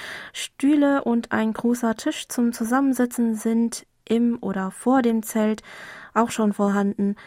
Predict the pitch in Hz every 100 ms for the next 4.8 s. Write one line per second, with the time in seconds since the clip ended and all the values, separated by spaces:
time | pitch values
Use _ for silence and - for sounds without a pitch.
0 | - _ 208 185 - 208 196 - 190 185
1 | 196 - 196 185 - - 233 240 202 -
2 | 214 254 - 190 - - - 240 220 202
3 | 185 - 254 - 202 202 208 240 226 185
4 | 180 175 - 170 - - -